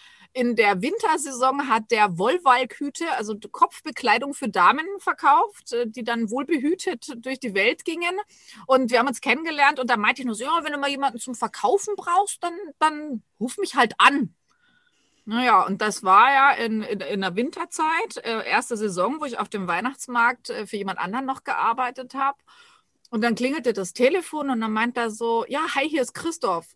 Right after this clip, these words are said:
Und ich so, „Ja, hi, schön dich zu hören.“ Und so, „Ja, du, ich bräuchte unbedingt Hilfe beim Verkaufen.“ Und ich dachte halt, ich soll, ähm, <laughs> Filzhüte verkaufen. <laughs> Und ich dann so, „Ja, klar, was, ja,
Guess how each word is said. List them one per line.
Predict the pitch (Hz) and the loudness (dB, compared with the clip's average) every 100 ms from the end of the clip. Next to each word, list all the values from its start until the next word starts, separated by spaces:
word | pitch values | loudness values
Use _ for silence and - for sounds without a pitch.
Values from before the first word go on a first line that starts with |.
| _ _ | _ _
Und | 220 | -6
ich | 226 - | -6 -6
so, | |
„Ja, | 302 453 440 | -4 -4 -2
hi, | 349 359 370 - | 0 0 -2 -4
schön | 262 240 | -6 -4
dich | 233 | -6
zu | - 302 | -6 -2
hören.“ | 359 370 370 | 4 4 4
Und | 262 262 | 0 -4
so, | 277 480 | -2 -2
„Ja, | 254 302 | 2 2
du, | 349 | 2
ich | 349 - | 0 0
bräuchte | 262 359 494 | 0 0 -4
unbedingt | - 370 370 330 302 | -4 -2 -2 -4 -6
Hilfe | 330 320 | -6 -4
beim | 262 247 | -2 -2
Verkaufen.“ | 208 190 233 277 | -2 2 2 2
Und | 214 | -6
ich | 233 | -6
dachte | 269 262 220 | -6 -4 -2
halt, | 202 190 | -4 -4
ich | 196 | -10
soll, | - 208 196 - | -6 -4 -4 -6
ähm, | 170 165 160 170 180 _ - | -6 -6 -8 -12 -14 _ -20
<laughs> | 175 190 175 _ _ | -10 -10 -10 _ _
Filzhüte | 247 269 - 170 170 | -10 -8 -8 -10 -10
verkaufen. | 147 151 175 165 202 339 415 - _ | -6 -4 -2 -2 -4 -6 -12 -16 _
<laughs> | 392 - 453 - - _ - - - - 392 359 _ _ | -6 2 2 2 -10 _ -12 -12 -12 -14 -14 -16 _ _
Und | |
ich | 175 | -8
dann | 202 | -6
so, | 180 | -2
„Ja, | 277 311 | 0 0
klar, | - 330 349 | 4 6 6
was, | 311 285 254 | 4 -2 -2
ja, | 277 | 2